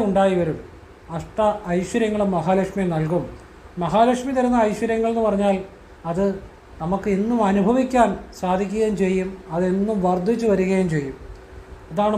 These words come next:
മഹാലക്ഷ്മിയുടെ അനുഗ്രഹത്തിൻ്റെ ഒരു പ്രത്യേകത. അത് നമുക്ക് അനുഭവിക്കാനും സാധിക്കും, അത് നാൾക്ക് നാൾ വർദ്ധിച്ചു വരികയും ചെയ്യും. അത്തരം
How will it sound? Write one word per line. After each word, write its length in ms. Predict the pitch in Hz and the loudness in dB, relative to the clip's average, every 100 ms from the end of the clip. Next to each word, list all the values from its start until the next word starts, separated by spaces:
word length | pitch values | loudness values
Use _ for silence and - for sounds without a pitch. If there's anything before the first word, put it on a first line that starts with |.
| 202 | 2
മഹാലക്ഷ്മിയുടെ 640 | 175 226 226 226 226 202 175 - 170 | 4 4 2 -2 0 2 0 -4 -4
അനുഗ്രഹത്തിൻ്റെ 540 | 175 196 202 202 190 175 | -2 0 0 -2 -2 -2
ഒരു 80 | 165 | -2
പ്രത്യേകത. 420 | 156 175 175 151 - - - - | -4 0 0 0 -4 -14 -16 -6
അത് 80 | 220 247 | 0 2
നമുക്ക് 200 | 233 214 | 2 2
അനുഭവിക്കാനും 640 | 226 233 269 - 269 262 220 | 2 2 2 0 0 0 2
സാധിക്കും, 400 | 202 196 190 196 - - - 175 | 2 2 0 -4 -6 -16 -12 -6
അത് 80 | 196 196 | -2 0
നാൾക്ക് 340 | 202 220 233 208 | 0 0 -2 2
നാൾ 140 | 196 185 | 2 2
വർദ്ധിച്ചു 360 | 185 220 202 196 | 0 0 0 0
വരികയും 340 | 190 185 180 160 | 0 0 -2 -2
ചെയ്യും. 240 | 151 147 - - - - - - - - | -4 -4 -10 -18 -20 -20 -20 -20 -14 -10
അത്തരം 300 | 160 220 | 0 2